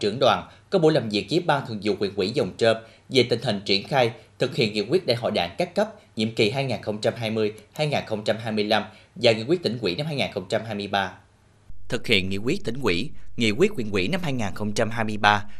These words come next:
Ban Thường vụ Huyện ủy Giồng Trôm đã cụ thể hóa thành nghị quyết số không năm, bám sát bảy nhóm nhiệm vụ, giải pháp được nêu trong nghị quyết Tỉnh ủy và phù hợp với tình hình của địa phương, gồm ba mươi mốt chỉ tiêu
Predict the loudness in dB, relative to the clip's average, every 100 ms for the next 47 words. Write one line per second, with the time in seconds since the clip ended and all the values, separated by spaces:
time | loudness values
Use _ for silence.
0 | -2 0 2 2 0 2 2 0 0 0
1 | 2 -2 0 0 0 2 2 4 2 0
2 | 2 2 2 2 0 -4 -2 -2 -2 -2
3 | 0 -2 -2 -4 0 0 0 -4 -6 -4
4 | 0 2 2 0 2 0 0 0 0 -2
5 | 2 2 2 -2 -6 0 2 4 2 -2
6 | -2 -6 0 0 2 2 2 2 2 0
7 | 0 0 -2 0 2 2 -2 -6 -6 2
8 | 4 4 0 -2 -4 0 2 2 0 0
9 | -2 -2 0 0 0 0 -2 -4 -6 2
10 | 4 4 6 6 4 -2 -2 -2 -2 0
11 | 0 -2